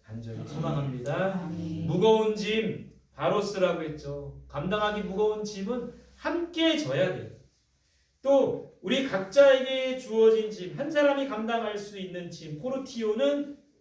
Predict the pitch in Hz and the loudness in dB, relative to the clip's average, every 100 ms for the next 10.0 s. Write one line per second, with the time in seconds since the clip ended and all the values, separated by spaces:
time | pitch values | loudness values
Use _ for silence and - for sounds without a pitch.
0 | _ - - - 294 269 - 139 131 - | _ -16 -16 -2 2 2 0 -6 -8 -10
1 | - - _ _ _ 147 160 165 165 165 | -16 -20 _ _ _ 0 2 2 0 -6
2 | 165 160 - _ 135 131 127 131 127 - | -8 -10 -14 _ -14 -12 -12 -12 -14 -16
3 | 127 123 160 190 185 _ _ _ - 170 | -18 -14 -12 -12 -16 _ _ _ -20 -20
4 | 160 151 151 147 170 214 233 233 - _ | -18 -14 -12 -8 -2 0 0 -4 -12 _
5 | _ _ 220 254 254 240 220 262 285 262 | _ _ -8 -4 -2 -2 -4 -2 -2 -2
6 | 240 139 135 180 - - - - - _ | -4 -8 -10 -12 -14 -14 -16 -20 -20 _
7 | _ _ _ - - 127 143 - 165 160 | _ _ _ -20 -16 -6 -6 -4 -2 0
8 | 156 147 135 135 - - 160 - - - | 0 0 0 -2 -6 -10 -12 -14 -16 -20
9 | - 180 165 156 143 - - 143 151 156 | -18 -16 -14 -12 -12 -12 -16 -16 -16 -16